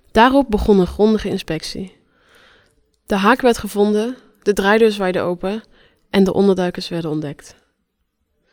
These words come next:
Nu is de boekenkast een van de meest attractieve onderdelen van het achterhuis,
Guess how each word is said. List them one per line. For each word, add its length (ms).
Nu 180
is 120
de 80
boekenkast 680
een 160
van 140
de 60
meest 400
attractieve 580
onderdelen 480
van 140
het 120
achterhuis, 640